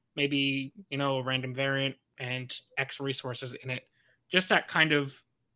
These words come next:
extra bonus to end slash start the next season, I, I think would be a pretty cool thing. But in terms of the reward for ranked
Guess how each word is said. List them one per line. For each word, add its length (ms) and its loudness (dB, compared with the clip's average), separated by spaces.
extra 300 0
bonus 560 0
to 280 0
end 280 2
slash 340 2
start 260 0
the 60 -4
next 220 -4
season, 400 -2
I, 60 -10
I 60 2
think 260 -4
would 200 0
be 260 2
a 80 -2
pretty 320 0
cool 140 0
thing. 260 0
But 140 -2
in 100 -4
terms 300 2
of 300 2
the 380 -4
reward 600 2
for 160 -4
ranked 420 0